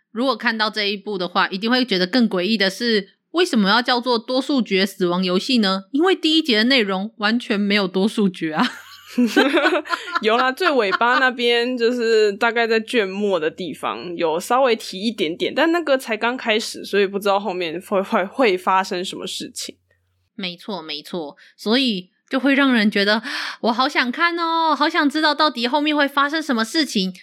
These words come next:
Speaker 1: 但是这一本《致命裁决：多数决死亡游戏》，它是哪一年出第一集的呢？二零二零年。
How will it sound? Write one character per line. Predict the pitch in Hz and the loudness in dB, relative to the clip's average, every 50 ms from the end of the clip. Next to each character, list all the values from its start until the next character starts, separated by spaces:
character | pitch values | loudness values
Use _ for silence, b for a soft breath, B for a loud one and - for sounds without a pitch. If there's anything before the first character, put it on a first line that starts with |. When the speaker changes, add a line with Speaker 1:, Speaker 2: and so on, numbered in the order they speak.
| B B _ _ - | B B _ _ -2
Speaker 1:
但 | 320 311 254 240 | 0 0 0 -2
是 | 233 - - 311 269 202 - - _ _ _ _ _ _ _ _ _ _ _ _ | -8 -10 -8 -6 -6 -6 -8 -10 _ _ _ _ _ _ _ _ _ _ _ _
这 | - - 320 330 | -8 -4 -2 0
一 | 339 330 | 0 -2
本 | - - 277 226 175 147 - 101 - _ _ _ _ _ _ _ _ _ _ _ _ | -2 -2 -4 -4 -4 -4 -10 -16 -20 _ _ _ _ _ _ _ _ _ _ _ _
《致 | - - 247 208 | -8 -4 -2 0
命 | 277 277 262 240 | 2 2 0 0
裁 | - - 208 | 2 0 0
决： | - 233 190 202 | 0 0 -2 -2
多 | 196 254 247 254 | 0 0 0 0
数 | 254 - 269 233 | 2 0 0 2
决 | - 196 208 | 2 0 0
死 | 214 - - 180 | 0 -2 -4 -4
亡 | 175 180 185 196 | -2 -2 0 0
游 | 196 202 226 | 0 -2 0
戏》， | - 285 254 185 - - | 0 0 0 0 -2 -4
它 | - - 202 | -4 -4 -4
是 | 208 - - 247 240 226 202 175 - _ _ _ _ | -4 -4 -8 -10 -8 -6 -8 -8 -10 _ _ _ _
哪 | 208 202 165 165 - | -2 -2 -2 -2 -2
一 | 320 320 | -4 -2
年 | 294 262 240 220 214 233 247 240 | -2 0 0 0 0 -2 -2 -4
出 | - - 285 269 269 | -4 -4 -4 -4 -2
第 | 254 302 285 269 277 285 | 0 0 0 2 2 2
一 | 277 | 0
集 | 277 - 208 196 | 0 -4 -4 -2
的 | 185 220 233 | 0 0 2
呢？ | 262 277 302 320 311 _ _ _ _ _ _ _ | 2 2 0 0 -4 _ _ _ _ _ _ _
二 | - 247 226 | -4 -2 -2
零 | 202 180 175 180 | -2 -2 -4 -4
二 | 185 202 202 | -4 -4 -2
零 | 180 170 170 170 | -2 -4 -8 -10
年。 | 165 139 98 - - | -12 -14 -14 -14 -18